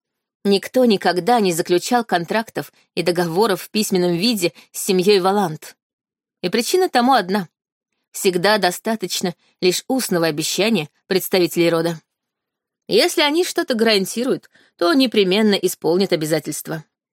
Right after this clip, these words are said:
Естественно, до той поры, пока и другая сторона выполняет часть сделки.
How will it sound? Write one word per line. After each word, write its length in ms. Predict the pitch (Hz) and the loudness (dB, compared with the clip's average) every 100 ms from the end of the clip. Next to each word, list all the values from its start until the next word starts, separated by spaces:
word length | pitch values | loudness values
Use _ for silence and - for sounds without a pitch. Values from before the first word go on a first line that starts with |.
| _ _ _ _ _ _ | _ _ _ _ _ _
Естественно, 600 | - 147 185 208 - 185 | -14 -6 -2 -2 0 -2
до 140 | 156 151 | 0 -2
той 220 | - 196 | 0 0
поры, 380 | - 156 185 220 _ _ _ | 0 -2 -2 -6 _ _ _
пока 260 | - 240 359 | -4 2 2
и 60 | |
другая 400 | 320 302 226 208 | 2 0 2 2
сторона 560 | 202 - 165 160 160 226 | 0 -2 -2 0 -4 -6
выполняет 640 | - 170 165 160 165 185 196 | -4 -4 -2 0 0 0 0
часть 300 | - 165 156 | 0 0 0
сделки. 440 | 170 160 - 156 | -2 -2 -6 -20